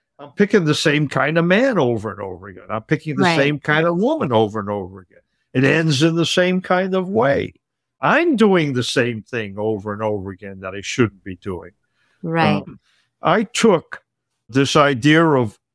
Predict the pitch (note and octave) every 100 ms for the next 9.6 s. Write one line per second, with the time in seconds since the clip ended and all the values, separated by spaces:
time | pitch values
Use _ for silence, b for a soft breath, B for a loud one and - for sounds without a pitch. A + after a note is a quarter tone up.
0 | _ D3+ D3+ E3+ D3+ D#3 D#3 - C3+ C3
1 | C3 _ _ - A#2 B2+ D#3 D#3 C3 -
2 | A#2 - G2+ - - B2 A2 G2+ F#2+ -
3 | G2+ A#2+ A#2 A2 - A#2+ A2+ A2 C3+ -
4 | A#2+ - A2+ G2 G#2 A#2+ A2+ A#2 A#2 B2+
5 | C#3+ E3+ F3 - D3+ C3 A#2+ B2+ C3 C3+
6 | C#3 _ _ _ _ - A#2 A2 G#2 -
7 | _ _ _ _ _ - E3+ G#3+ F#3 F#3+
8 | D#3 - E3+ E3 D3 A#2+ A#2+ C#3+ C#3+ -
9 | - B2 A2+ A2+ F#2